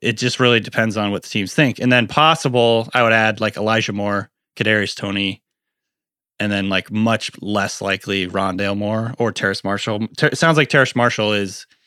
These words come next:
ha-, has a knee issue, so he's gonna fall, which, which really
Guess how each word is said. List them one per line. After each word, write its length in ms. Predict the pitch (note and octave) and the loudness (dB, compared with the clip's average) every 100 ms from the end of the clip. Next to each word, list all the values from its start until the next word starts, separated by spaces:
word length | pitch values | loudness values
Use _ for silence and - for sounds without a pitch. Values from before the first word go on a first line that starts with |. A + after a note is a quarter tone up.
| _ _ _ _ _ _ _ - - | _ _ _ _ _ _ _ -20 -12
ha-, 420 | A2+ G#2+ B2 A#2 A#2 | -8 -2 2 2 2
has 220 | B2 B2 | 2 2
a 120 | A#2 | 0
knee 220 | G2+ A2+ A#2 | 0 0 2
issue, 240 | B2 C3+ | 0 -2
so 120 | B2 | 0
he's 160 | A2+ A2+ | -2 0
gonna 160 | A2+ | -2
fall, 500 | F#2+ - G#2 A2 A#2 _ | -4 -2 0 2 -2 _
which, 240 | B2 - | -6 -6
which 340 | - A2 A2 - | -10 -8 -8 0
really 320 | B2+ B2+ G#2+ | 2 2 0